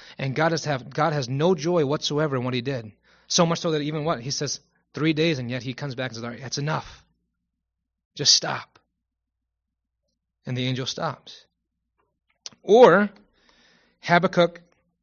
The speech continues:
chapter one. Habakkuk chapter one, verses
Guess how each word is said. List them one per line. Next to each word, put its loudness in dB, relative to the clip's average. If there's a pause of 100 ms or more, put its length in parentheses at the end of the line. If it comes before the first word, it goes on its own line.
(320)
chapter -2
one. -4 (680)
Habakkuk 0
chapter -2
one, 2
verses -6